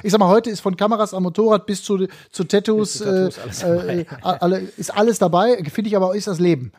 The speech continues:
Speaker 1: ja? Dieser Podcast ist wie das Leben schön bunt. Die, Fakt ist eins, es war ja trotzdem ein geiles Rennwochenende und war ja wirklich auch ein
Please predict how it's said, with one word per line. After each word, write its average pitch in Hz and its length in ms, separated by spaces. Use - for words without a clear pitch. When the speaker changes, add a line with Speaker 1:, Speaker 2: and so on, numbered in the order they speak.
Speaker 1:
ja? 175 220
Dieser 196 200
Podcast 196 420
ist 151 100
wie 180 60
das 160 160
Leben 160 240
schön 143 240
bunt. 170 240
Die, 147 140
Fakt 190 320
ist 180 140
eins, 170 260
es 131 100
war 147 100
ja 135 40
trotzdem 156 280
ein - 20
geiles 135 280
Rennwochenende 120 540
und 131 160
war 143 140
ja 135 120
wirklich 147 200
auch - 80
ein 123 100